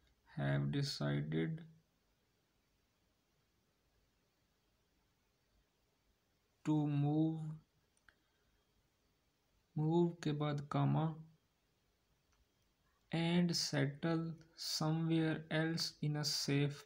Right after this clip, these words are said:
place।" इस तरह ये फिक्रा मुकम्मल हो गया। उसके बाद जी, "I heard a noise downstairs, comma,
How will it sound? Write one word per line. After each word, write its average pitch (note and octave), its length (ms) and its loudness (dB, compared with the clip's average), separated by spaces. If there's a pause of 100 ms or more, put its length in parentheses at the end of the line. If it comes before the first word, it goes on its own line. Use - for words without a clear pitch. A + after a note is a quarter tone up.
(140)
place।" C3 460 -2 (1900)
इस - 160 -18
तरह D3+ 120 -4
ये C#3+ 260 0
फिक्रा D3+ 340 -4
मुकम्मल D3 400 -4
हो D3 100 -2
गया। C#3+ 260 -2 (680)
उसके - 220 -6
बाद D3+ 380 -2
जी, D3 300 -2 (580)
"I D#3 120 4
heard D#3 420 2
a E3 120 2
noise C#3+ 540 2 (420)
downstairs, C#3+ 1080 0 (1120)
comma, D3 460 -2